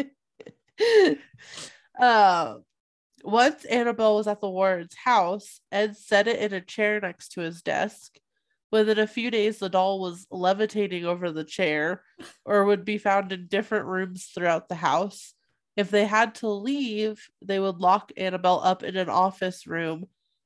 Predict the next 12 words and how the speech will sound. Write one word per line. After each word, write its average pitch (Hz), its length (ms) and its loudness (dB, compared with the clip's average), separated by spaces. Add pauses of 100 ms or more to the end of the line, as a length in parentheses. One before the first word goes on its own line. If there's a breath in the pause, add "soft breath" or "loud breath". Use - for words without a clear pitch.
And 196 220 2
when 196 160 0
they 190 120 -2
returned, 214 760 0 (140)
they 196 160 -2
would 202 120 0
always 202 540 0
find 190 300 -2
it - 160 -6
sitting 190 420 -4
in 170 140 -6 (100)
Ed's 170 380 -4